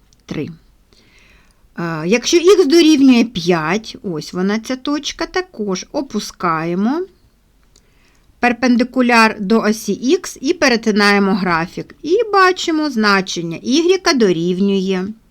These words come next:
два. І останнє значення в даній таблиці: х дорівнює шість. І ми знов одразу опиняємось на графіку, і, ем, координата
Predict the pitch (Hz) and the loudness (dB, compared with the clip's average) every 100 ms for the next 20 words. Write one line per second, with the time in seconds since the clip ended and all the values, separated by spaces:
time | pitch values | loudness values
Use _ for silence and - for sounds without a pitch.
0 | - 185 160 151 180 185 _ _ _ - | -20 -14 -8 -8 -10 -18 _ _ _ -20
1 | - - _ - 494 359 - 226 214 196 | -20 -20 _ -2 2 2 2 2 4 4
2 | 185 185 165 180 185 180 185 170 165 160 | 2 -2 -2 -2 -2 -2 -2 -2 -4 -6
3 | 160 190 349 440 - 359 294 233 233 226 | -6 0 2 2 0 0 0 0 2 4
4 | 220 202 175 175 165 165 - - 208 262 | 6 4 0 -2 -4 -4 -2 0 2 4
5 | 403 - - _ _ _ _ _ _ _ | 2 -4 -20 _ _ _ _ _ _ _
6 | _ _ _ _ _ _ 392 440 427 440 | _ _ _ _ _ _ -2 0 0 0
7 | 440 247 220 214 214 208 214 208 208 196 | 2 2 4 4 4 0 2 4 4 4
8 | 190 185 226 214 180 180 165 170 190 302 | 2 0 0 0 0 -2 -2 -2 -2 -6
9 | - 466 - - - _ 285 339 - - | 0 0 0 -10 -20 _ 4 4 4 2
10 | 202 196 196 185 - 247 240 254 240 190 | 2 2 2 -2 0 2 4 4 4 4
11 | 165 - | 2 -6